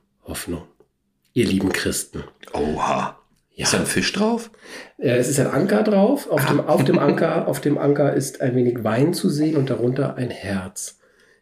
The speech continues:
Speaker 1: Ich finde, so kann man auch so einen Podcast begehen.
Speaker 2: Mhm.
Speaker 1: Er ist frischer aus dem Jahr zweitausendzweiundzwanzig, also noch ein sehr junger Wein.
Speaker 2: Okay.
Speaker 1: Ich finde, so sieht er auch aus.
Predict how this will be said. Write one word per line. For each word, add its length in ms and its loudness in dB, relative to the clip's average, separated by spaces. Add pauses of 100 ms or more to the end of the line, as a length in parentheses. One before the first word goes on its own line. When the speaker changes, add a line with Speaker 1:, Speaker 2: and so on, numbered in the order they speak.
(160)
Speaker 1:
Ich 160 -10
finde, 560 0 (380)
so 180 -2
kann 180 -2
man 160 -2
auch 280 -8 (300)
so 120 -2
einen 140 0
Podcast 520 -8
begehen. 540 -2
Speaker 2:
Mhm. 400 0
Speaker 1:
Er 120 -2
ist 140 -6
frischer 380 0
aus 120 0
dem 160 0
Jahr 200 0
zweitausendzweiundzwanzig, 1500 0
also 120 -8
noch 140 -2
ein 160 -4
sehr 540 -4
junger 360 0
Wein. 380 0 (140)
Speaker 2:
Okay. 480 -2 (120)
Speaker 1:
Ich 100 -8
finde, 180 2
so 100 0
sieht 180 2
er 80 -2
auch 120 -2
aus. 480 -2